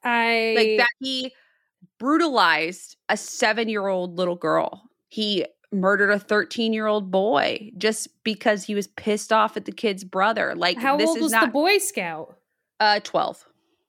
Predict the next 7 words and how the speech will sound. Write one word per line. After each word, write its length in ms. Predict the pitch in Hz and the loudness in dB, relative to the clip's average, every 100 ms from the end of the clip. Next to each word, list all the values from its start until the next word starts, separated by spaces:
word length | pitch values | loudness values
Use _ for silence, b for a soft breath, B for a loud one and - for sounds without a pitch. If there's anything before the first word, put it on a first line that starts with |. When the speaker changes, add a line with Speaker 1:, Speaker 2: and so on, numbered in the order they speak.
| _ | _
Speaker 1:
So 220 | - 349 | -4 -2
he 180 | 330 320 | 2 2
murdered 420 | 294 277 302 320 285 | 2 2 2 0 -2
a 60 | |
bunch 240 | 269 285 254 | 0 0 0
of 140 | - | -6
kids 760 | - - 285 185 190 185 - | -10 -4 -2 -2 -4 -8 -10